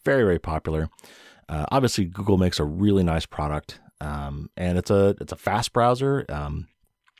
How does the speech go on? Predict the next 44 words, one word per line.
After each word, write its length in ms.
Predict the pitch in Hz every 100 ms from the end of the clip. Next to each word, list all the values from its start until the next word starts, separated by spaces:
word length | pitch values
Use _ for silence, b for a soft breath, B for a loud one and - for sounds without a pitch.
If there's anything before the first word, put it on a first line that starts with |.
| _ -
it's 140 | - -
got 120 | 87
all 120 | 92
sorts 200 | - 101
of 60 | -
great 160 | 82
features. 500 | - 92 - 87 82 - B B B B B B B B B B -
Um, 400 | 90 87 87 78
from 240 | - 131
a 20 | 131
security 480 | 127 - 110 107
standpoint, 480 | 131 160 160 160 180
it's 140 | 110 110
actually 240 | - 82
quite, 420 | - - 101 117
quite 300 | - 92 85
good. 260 | - 92 107
Maybe 300 | 92 95 104
the 100 | 85
most 180 | 87 -
secure 240 | 80 90
browser, 540 | 82 82 80 80 78
uh, 60 | -
of 400 | 78 76 58 78
these 160 | 78 -
top 200 | 82 -
four 200 | 90 90
that 100 | 78
I'm 80 |
talking 380 | 73 82 - 90
about. 320 | 85 92 92 - -
Google 300 | - 98 107
has 140 | 98 92
some 320 | 85 85 113
really 280 | 147 139 107
good 200 | 95 -
security, 640 | 90 - 92 87 82 80
uh, 280 | - 78 73
folks, 400 | - 85 80 -
and 160 | - 78
they're 80 |
working 360 | 76 78 - 80
very 320 | 87 113 107
hard, 480 | 78 85 80 76 73